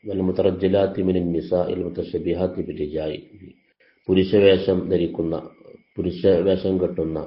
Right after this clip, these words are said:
പെണ്ണുങ്ങൾ, അവരെയും റസൂലുള്ളാഹി സ്വല്ലല്ലാഹു അലൈഹി വസല്ലം ശപിച്ചിട്ടുണ്ട്.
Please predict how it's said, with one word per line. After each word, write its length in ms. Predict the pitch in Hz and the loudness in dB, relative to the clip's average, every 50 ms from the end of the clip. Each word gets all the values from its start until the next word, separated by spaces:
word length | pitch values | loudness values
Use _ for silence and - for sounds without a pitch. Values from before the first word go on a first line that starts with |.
| 80 - - _ _ _ _ _ _ _ _ _ _ | -10 -16 -20 _ _ _ _ _ _ _ _ _ _
പെണ്ണുങ്ങൾ, 400 | - 87 85 85 87 82 78 71 71 - - - - - | -4 -2 -2 -2 -2 -2 -2 -4 -6 -8 -12 -18 -12 -6
അവരെയും 400 | 87 85 87 87 90 90 92 90 - - - | -4 -2 0 2 4 4 4 2 0 -2 -8
റസൂലുള്ളാഹി 520 | - - - 87 85 82 87 85 80 82 78 | -8 -6 -6 -4 -2 0 0 0 0 -2 -4
സ്വല്ലല്ലാഹു 360 | - - 87 80 82 78 76 | -8 -8 -4 -2 -2 -2 -2
അലൈഹി 140 | 76 73 - | -4 -8 -8
വസല്ലം 380 | - 76 76 76 76 71 71 - - | -10 -8 -8 -8 -8 -10 -12 -10 -8
ശപിച്ചിട്ടുണ്ട്. 600 | 78 76 78 76 76 - 82 - 76 73 73 | -8 -6 -6 -6 -8 -8 -8 -8 -8 -10 -10